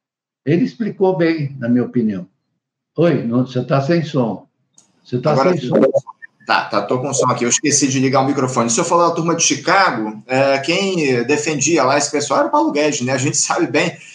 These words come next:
Speaker 2: que o Paulo Guedes defendia esse pessoal lá de Chicago. O senhor falou também a respeito do, da matéria do Canziano,
Speaker 1: Paulo
Speaker 2: na
Speaker 1: Guedes
Speaker 2: Folha de São Paulo?
Speaker 1: O Guedes esteve no, Paulo Guedes esteve no, no, no Chile,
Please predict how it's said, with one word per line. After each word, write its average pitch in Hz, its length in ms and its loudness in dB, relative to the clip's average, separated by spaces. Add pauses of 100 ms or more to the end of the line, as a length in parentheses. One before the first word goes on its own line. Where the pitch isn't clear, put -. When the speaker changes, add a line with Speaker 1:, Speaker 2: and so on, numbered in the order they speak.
(160)
Speaker 2:
que 147 80 -2
o 147 80 0
Paulo 151 240 0
Guedes 147 240 -2
defendia 147 380 -2
esse - 180 -4
pessoal 151 400 -2
lá 143 340 -2 (320)
de 143 120 -6
Chicago. 165 280 0
O - 40 -8
senhor 247 120 -2
falou 214 280 0
também 190 240 -2
a 170 40 0
respeito 160 460 -2
do, 147 240 -2
da 139 220 -2
matéria 135 360 -2
do 131 100 -8
Canziano, 131 440 -2
Speaker 1:
Paulo 156 140 0
Speaker 2:
na 127 80 -6
Speaker 1:
Guedes - 160 0
Speaker 2:
Folha 135 160 -4
de - 60 -12
São - 240 2
Paulo? - 500 -2 (280)
Speaker 1:
O - 60 -20
Guedes 170 280 0
esteve 165 380 -2
no, 113 420 0 (760)
Paulo 123 240 0
Guedes 135 280 0
esteve 139 360 0
no, 110 420 -2 (640)
no, 107 320 -4
no 113 140 0
Chile, 123 480 0